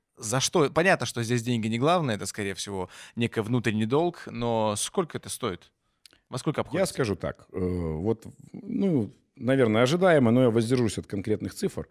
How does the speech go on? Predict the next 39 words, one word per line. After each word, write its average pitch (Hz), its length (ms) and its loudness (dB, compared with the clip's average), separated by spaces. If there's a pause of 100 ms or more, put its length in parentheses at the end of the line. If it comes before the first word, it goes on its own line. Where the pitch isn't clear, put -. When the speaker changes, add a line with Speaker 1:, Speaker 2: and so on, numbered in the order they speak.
Speaker 1:
Мгм. 110 220 -12 (140)
Speaker 2:
э, 95 200 2 (380)
по 139 100 0
одной 165 180 -2
простой 120 300 -6
причине, - 420 -14
потому 127 360 -2
что - 240 -4
я 107 180 2
считаю, 135 400 -2
что, - 260 -6
ну, 120 120 -2
такие 131 260 -6
профессии, - 680 -6 (360)
э, 90 260 -2
и - 140 -6
это 117 180 0
не 107 120 0
только 90 360 -4
касается - 480 -10
М - 60 -14
Ч 151 240 -4
С, - 100 -12
есть 110 200 -4
ряд 92 200 -4
профессий, 98 560 -6 (260)
когда, 107 380 4
ну, 123 140 2
не 113 380 2
с-, - 120 -4
нельзя 127 380 0
сопоставить 101 640 -4
профессиональный 98 540 -2
риск 147 320 -6 (100)
и 92 200 -4
напряженность, 104 640 -2
да, 123 160 -2 (300)
с, - 180 -10
э, 104 600 4